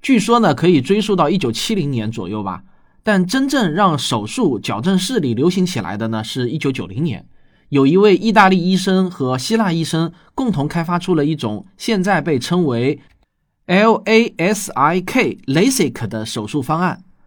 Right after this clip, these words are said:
反正呢，就是用手术刀在你的角膜上切切削削，效果很好，副作用很小，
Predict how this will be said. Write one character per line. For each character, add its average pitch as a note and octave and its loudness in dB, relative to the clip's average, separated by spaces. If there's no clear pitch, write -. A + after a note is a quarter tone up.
反 C3 -4
正 A#3+ 0
呢， D#3+ 2
就 A#3+ -4
是 A#3+ 0
用 B3+ 0
手 - -2
术 G3+ -4
刀 A3 4
在 G3+ -2
你 A#2+ -2
的 B2 -4
角 A#2+ -2
膜 A2 -6
上 E3+ -2
切 G#3+ 0
切 G#3 2
削 G3+ -2
削， G3+ 0
效 G3+ 0
果 C#3 2
很 D#3+ -2
好， - -8
副 - -6
作 F3+ 2
用 C#3+ 0
很 C#3 -2
小， - -8